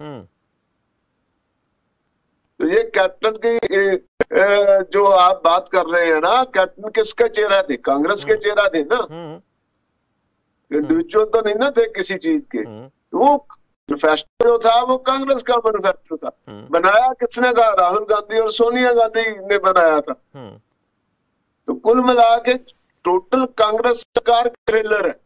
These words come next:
Speaker 1: हम्म। ठीक है, मैं इस सवाल का जवाब लूंगा। राणा बलजीत चहल मेरे साथ जुड़ चुके हैं। राणा बलजीत चहल, बेअदबी के मामले को लेकर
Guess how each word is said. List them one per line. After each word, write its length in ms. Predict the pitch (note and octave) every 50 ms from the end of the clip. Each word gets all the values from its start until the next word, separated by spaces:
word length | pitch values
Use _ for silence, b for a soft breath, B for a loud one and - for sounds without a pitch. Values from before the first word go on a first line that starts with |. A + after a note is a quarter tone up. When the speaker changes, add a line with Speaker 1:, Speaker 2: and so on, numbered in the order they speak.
| _ _ _ -
Speaker 1:
हम्म। 240 | B2+ A#2 G#2 E2+ - _ _ _ _ _ _ _ _ _ _ _ _ _ _ _ _ _ _ _ _ _ _ _ _ _ _ _ _ _ _ _ _ _ _ _ _ _ _ _ _
ठीक 200 | - G3 F3+ -
है, 120 | B2 - - _ _ _ _ _ _ _ _ _ _ _ _ _ _ _ _ _
मैं 280 | A2+ D3 E3+ F#3 G3 G3 _
इस 140 | - D#3 -
सवाल 260 | - E3 E3 F3 G3
का 120 | F3+ G3+ G3
जवाब 300 | E3 E3+ F3 F#3 F#3+ F#3
लूंगा। 220 | F#3 F#3 G3+ G#3
राणा 240 | F#3 E3+ E3+ F#3 F#3
बलजीत 320 | D#3 D#3+ D3+ C#3+ G3 F3+
चहल 200 | - F#3 E3+ E3+
मेरे 160 | E3+ E3+ E3
साथ 160 | D#3 - E3+ D#3
जुड़ 180 | B2+ D3+ D#3
चुके 220 | - - D#3 D#3+ D#3+
हैं। 100 | E3+ F3
राणा 200 | D#3+ E3 F3+ F3
बलजीत 300 | D#3 E3 D#3 F3 G#3 D#3+
चहल, 320 | - G3 E3+ D#3+ A#2+ - _ _ _ _ _ _ _ _ _ _ _ _ _ _ _ G#2
बेअदबी 580 | F#2 G2 D#3 E3+ F3+ D#3 B2+ A#2+ F3 A3+ A#3
के 120 | - A3+ A3
मामले 260 | G3 - F#3+ G#3 G#3
को 120 | G3 G#3+
लेकर 500 | G3+ F#3 F#3 D#3 _ _ - F#3+ G3 -